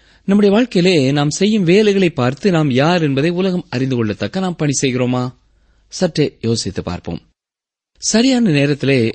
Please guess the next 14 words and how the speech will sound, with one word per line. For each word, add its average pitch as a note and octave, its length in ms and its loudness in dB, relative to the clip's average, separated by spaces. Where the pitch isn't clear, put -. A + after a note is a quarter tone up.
அலுவலகத்திற்கு B2 800 0
செல்கிறோமா? A2+ 600 -2
நம்முடைய F#3 320 0
பண A3 260 2
காரியங்களிலே C3 760 2
உண்மையுள்ளவர்களா F#3 760 2
இருக்கிறோமா? E3+ 460 0
அருமையானவர்களே, A#2 720 0
நம்முடைய C#3+ 500 0
கனிகளினாலே A#2 720 0
மற்றவர்கள் B2 720 -2
கர்த்தரை B2 480 -4
அறிந்து G#2+ 320 -2
கொள்ளட்டும். F2 480 -8